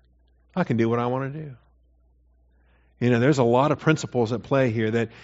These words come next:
images and, and verses and concepts, I already mentioned one of them, uh, but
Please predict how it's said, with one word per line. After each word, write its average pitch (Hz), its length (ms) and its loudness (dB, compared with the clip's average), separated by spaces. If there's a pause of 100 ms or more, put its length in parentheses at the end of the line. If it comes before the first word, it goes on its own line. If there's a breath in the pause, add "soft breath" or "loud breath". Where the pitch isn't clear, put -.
(200 loud breath)
images 160 580 6
and, 123 220 -2
and 123 340 0
verses 160 500 6
and 120 120 -2
concepts, 156 640 2
I - 20 2
already 143 160 2
mentioned 131 300 -2
one 139 140 2
of 120 60 2
them, 123 160 -2 (480 soft breath)
uh, 135 340 8
but 127 260 6